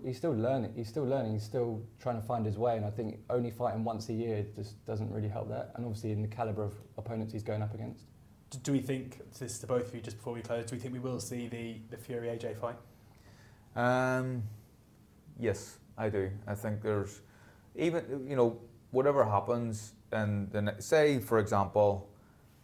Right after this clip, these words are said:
Speaker 3: Dillian Whyte beat Fury and Usyk beat A J,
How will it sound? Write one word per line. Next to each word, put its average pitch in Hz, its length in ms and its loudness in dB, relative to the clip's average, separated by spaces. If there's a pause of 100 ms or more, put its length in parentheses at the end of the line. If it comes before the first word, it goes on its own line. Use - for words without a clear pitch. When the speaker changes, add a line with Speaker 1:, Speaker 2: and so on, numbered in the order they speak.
(100)
Speaker 3:
Dillian 107 280 6
Whyte 101 380 4 (140)
beat 107 220 0
Fury 101 460 4 (800)
and 95 580 2 (200)
Usyk 107 420 -2
beat 101 140 0
A 92 200 4
J, 110 300 0